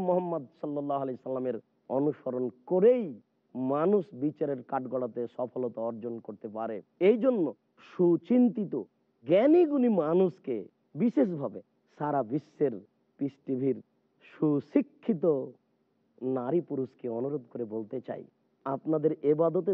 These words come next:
দেখুন কতটুকু রাসূলের পদ্ধতি আছে। যেটুকু রাসূলের পদ্ধতি নেই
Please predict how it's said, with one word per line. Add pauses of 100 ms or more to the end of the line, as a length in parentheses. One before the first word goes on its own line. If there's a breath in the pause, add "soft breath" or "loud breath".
দেখুন (420)
কতটুকু (120)
রাসূলের (100)
পদ্ধতি
আছে। (440)
যেটুকু (120)
রাসূলের (120)
পদ্ধতি (160)
নেই